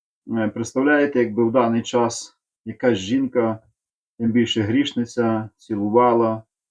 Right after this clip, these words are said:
проповідника чи священника, от цілувала б ноги, коли він на гостині сидить, знаєте, який би був осуд. Ну і, звичайно, він і тут був.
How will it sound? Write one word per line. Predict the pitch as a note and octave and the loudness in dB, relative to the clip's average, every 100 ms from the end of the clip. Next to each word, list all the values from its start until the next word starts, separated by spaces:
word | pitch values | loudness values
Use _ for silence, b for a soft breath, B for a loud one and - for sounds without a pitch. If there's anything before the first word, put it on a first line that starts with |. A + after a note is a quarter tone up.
| _ _ _ _ _ _ _ _ - | _ _ _ _ _ _ _ _ -14
проповідника | G2 G2+ F#2+ C3+ A#2+ A#2+ A2 G#2 | -12 -6 0 0 2 -2 -2 -4
чи | G2 F#2+ | -6 -10
священника, | - G2+ - C3 B2+ B2 A#2 A2 A2 G#2 G#2 | -12 -12 -4 0 2 2 0 -2 -2 0 0
от | F#2 F#2 _ | -4 -10 _
цілувала | G#2+ G#2 A2+ G#2+ G2+ | -6 -2 2 2 2
б | G2 | 0
ноги, | A2+ B2+ A2+ | 0 0 0
коли | G#2+ G2+ G2+ | -6 -6 -4
він | G2+ G2 | -2 -2
на | G2+ | -4
гостині | G2+ - A#2 A2 G#2 | -8 -8 -4 -2 -4
сидить, | G2+ G2+ G2 G2+ | -6 -8 -4 -4
знаєте, | A2 G#2 - | -2 -4 -6
який | A2 | -10
би | F2+ G2+ | -4 -2
був | G#2+ - G#2+ | 0 0 0
осуд. | G#2 - F#2 - | 0 -2 -16 -6
Ну | B3 | -4
і, | D4+ | -4
звичайно, | D4+ D4+ D4 D4 C#4+ | -6 -4 -2 0 2
він | C#3+ | 2
і | C#3+ | 0
тут | D#4+ - | -2 -4
був. | E2+ - | -6 -10